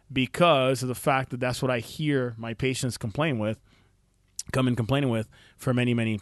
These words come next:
I mean, I've heard this for now over a half a decade, right? So now, um, what is it that we're doing to affect this field, right? So myself and one of my colleagues, um, in,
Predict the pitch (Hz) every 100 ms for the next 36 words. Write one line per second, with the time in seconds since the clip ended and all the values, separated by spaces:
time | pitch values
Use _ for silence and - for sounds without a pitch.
0 | - - - 107 92 98 95 123 117 123
1 | 110 - 107 107 104 92 - 113 107 104
2 | 92 - 117 113 107 101 - 78 95 101
3 | - - - - - - 160 139 - -
4 | _ - 123 185 160 135 127 147 135 123
5 | 120 - _ - 117 139 180 196 190 143
6 | 147 131 120 _ 113 117 175 185 135 123
7 | 120 113 113 - 123 117 - 131 120 -
8 | 113 - 190 110 87 95 107 123 - -
9 | - - 139 135 131 131 123 - 180 165
10 | 160 - 127 123 123 120 113 120 123 135
11 | 120 - 151 156 131 120 113 - 101 113
12 | 110 101 117 110